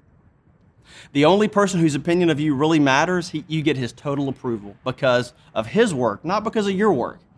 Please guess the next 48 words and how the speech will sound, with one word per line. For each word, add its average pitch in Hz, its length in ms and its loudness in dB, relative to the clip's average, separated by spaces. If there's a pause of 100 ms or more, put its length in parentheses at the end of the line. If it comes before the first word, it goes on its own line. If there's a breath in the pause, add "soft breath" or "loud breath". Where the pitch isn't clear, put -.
(180)
because 135 280 -6
of 143 100 -2
his 180 160 2
work 170 180 0
on 165 80 0
the 139 80 0
cross, 151 400 -2
his 113 140 -10
death, 147 320 -2
burial, 139 580 -4
resurrection, 123 760 -6 (160)
okay? 131 320 -12 (680 soft breath)
You 151 80 4
don't 180 140 4
have 190 140 2
to 165 80 -2
bear 151 240 2
the 139 80 0
weight 143 320 0
of 117 120 -10
the 120 80 -4
world 135 320 0
on 127 120 -4
your 110 120 -4
shoulders. 135 640 -4 (720)
So - 160 -2
whether 151 160 2
you're 147 100 0
trying 156 200 0
to 139 80 0
climb 143 320 2
the 135 60 0
corporate 151 400 -2
ladder 135 380 0
or 107 200 -2 (280 loud breath)
you're 120 120 -8
climbing 143 340 2
stairs 143 460 0
that 120 100 -6
are 110 60 -6
filled 151 300 -2
with 123 100 -6
Legos, 135 400 -2
wherever 123 320 0
you 156 160 0
are 139 180 2
in 123 180 -2
life, 117 440 -2